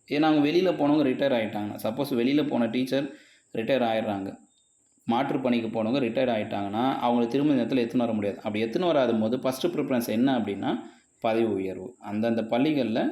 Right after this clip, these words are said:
யாராவது பதவி உயர்வு கூட பதவி உயர்வு கொடுக்கணும். அப்படியும் இல்லாத பட்சத்தில் தான் நேரடி நியமனம் எடுத்துட்டு போகணும் அப்படின்றாங்க.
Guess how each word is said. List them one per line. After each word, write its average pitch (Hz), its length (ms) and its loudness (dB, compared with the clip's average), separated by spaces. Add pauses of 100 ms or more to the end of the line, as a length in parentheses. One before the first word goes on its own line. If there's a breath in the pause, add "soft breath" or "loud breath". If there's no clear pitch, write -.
(460 loud breath)
யாராவது 156 280 0
பதவி 156 220 2
உயர்வு 135 260 2
கூட 120 180 0
பதவி 135 280 2
உயர்வு 117 260 2
கொடுக்கணும். 104 560 -4
அப்படியும் 165 380 0
இல்லாத 147 300 4
பட்சத்தில் 120 320 -2
தான் 175 160 2
நேரடி 156 340 0
நியமனம் 123 320 2
எடுத்துட்டு 117 300 -2
போகணும் 110 400 0
அப்படின்றாங்க. 101 580 -4